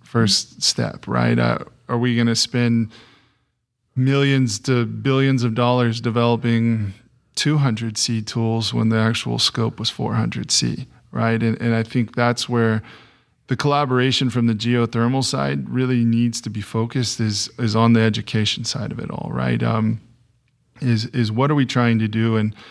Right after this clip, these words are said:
and how can we collaboratively get there? Because, uh, as I said, we have technically, technical and capable,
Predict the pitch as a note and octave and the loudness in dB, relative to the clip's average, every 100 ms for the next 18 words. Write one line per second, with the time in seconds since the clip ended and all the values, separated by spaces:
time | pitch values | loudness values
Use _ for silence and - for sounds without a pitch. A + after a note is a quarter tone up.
0 | - _ - A#2 B2+ B2+ C3 A#2 G2+ A2+ | -20 _ -2 0 2 2 2 2 2 0
1 | A2 A2 G#2+ G#2+ - A2 - A2+ A2+ A#2 | 0 0 0 -4 -4 -8 -6 -6 -6 -8
2 | A#2 C3 B2 - A2 A2 - - A#2+ A#2+ | -8 -8 -4 -2 0 0 0 0 2 0
3 | - B2 A2+ G#2+ A#2 A2 G#2+ A#2+ B2+ A2 | -2 -2 -2 -2 -2 -2 0 2 0 -2
4 | - - _ _ _ _ _ _ _ _ | -16 -20 _ _ _ _ _ _ _ _
5 | _ _ _ _ _ _ _ _ _ _ | _ _ _ _ _ _ _ _ _ _
6 | - D3+ B2+ B2 B2 B2+ B2 A#2+ - - | -2 -2 0 -2 0 2 2 0 -6 0
7 | C3 B2+ A#2 A#2+ A#2 A2 G#2+ C3 A#2+ A#2 | 2 2 0 0 2 0 0 0 0 -2
8 | G#2+ G#2+ G#2+ | -2 -2 -2